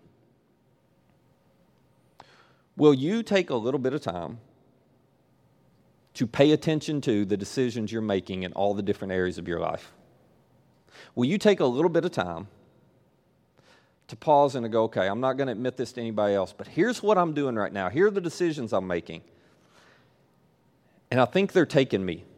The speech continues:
this direction." Will you just be self-aware and honest enough to acknowledge that?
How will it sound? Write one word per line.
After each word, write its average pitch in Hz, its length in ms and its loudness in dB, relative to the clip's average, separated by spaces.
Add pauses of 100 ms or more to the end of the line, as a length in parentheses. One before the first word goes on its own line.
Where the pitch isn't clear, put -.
(160)
this 101 180 -2
direction." - 480 -8 (2000)
Will 175 140 8
you 214 140 0
just 180 280 0
be 185 100 0
self-aware 151 800 0
and 113 240 -10
honest 117 420 -6
enough 82 500 -12 (1200)
to 120 120 -2
acknowledge 87 460 -4
that? 85 240 -8